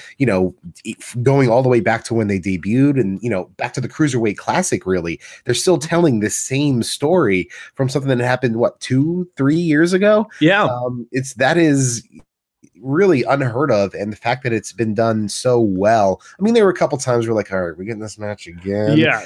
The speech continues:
Speaker 1: But then,
Speaker 2: yeah.
Speaker 1: then they go out there and just fucking b-, tear the house down 'cause they're so talented. And then the evolution of the story from, you know, Ciampa going to the dark side and then them fighting, and then, uh, Gargano kinda creeping his way into the dark side, and now we may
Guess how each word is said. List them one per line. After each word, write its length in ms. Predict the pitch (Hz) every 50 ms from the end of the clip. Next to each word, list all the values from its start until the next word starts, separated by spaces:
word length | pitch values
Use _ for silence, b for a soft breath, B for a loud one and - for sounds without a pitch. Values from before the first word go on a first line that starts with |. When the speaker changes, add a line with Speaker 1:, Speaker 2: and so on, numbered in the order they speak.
| - -
Speaker 1:
But 60 | 139
then, 140 | 139 175 -
Speaker 2:
yeah. 120 | 113 - -
Speaker 1:
then 100 | 120 170
they 80 | 190 175
go 160 | 165 151 147
out 180 | 156 202 202 -
there 160 | 123 113 117
and 340 | - 113 123 113 104 95 90 _
just 440 | - - 117 - - - - _ _ _
fucking 380 | - - - 135 - 117 107 95
b-, 120 | 98 - - _ -
tear 200 | - 147 143 147
the 80 | 127
house 300 | 95 127 165 247 311 -
down 300 | - 82 73 76 78 131 B B B B B B
'cause 160 | - 131 113
they're 100 | 117 117
so 240 | 113 - - 135 120
talented. 640 | - - 143 175 185 131 92 - - 85 76 - B B B B B
And 120 | 120 135
then 120 | 151 147 143
the 160 | 139 135 135
evolution 560 | 143 147 135 139 143 143 156 139 - 135 120
of 80 | 107 92
the 80 | 98
story 600 | - - - 175 175 170 165 165 160 156 151 151
from, 380 | 143 135 - 120 117 113 107 117
you 80 | 131 117
know, 220 | 98 92 92 b b b b b _
Ciampa 320 | - 165 151 143 135 147
going 240 | 131 135 135 131 127
to 100 | 127 131
the 80 | 123 123
dark 260 | 117 127 120 117 -
side 280 | - - 117 110 104
and 100 | 104 98
then 160 | 98 92 92 101
them 140 | 104 104
fighting, 420 | 101 - 104 101 101 98 101 98 98
and 100 | 92 95
then, 280 | 92 92 90 90 82 76
uh, 160 | 87 87 85
Gargano 600 | 85 78 - 92 92 87 104 113 120 120 117 107
kinda 260 | - - - 110 101 90
creeping 340 | - - 127 117 - 117 117
his 120 | 117 110
way 260 | 113 110 110 110 107
into 200 | 110 104 - 107
the 60 | 101 92
dark 260 | - 101 98 101 -
side, 280 | - 101 95 98 98
and 120 | 95 92 95
now 160 | 98 98 98
we 160 | 98 104 101
may 340 | 95 101 101 101 104 104 98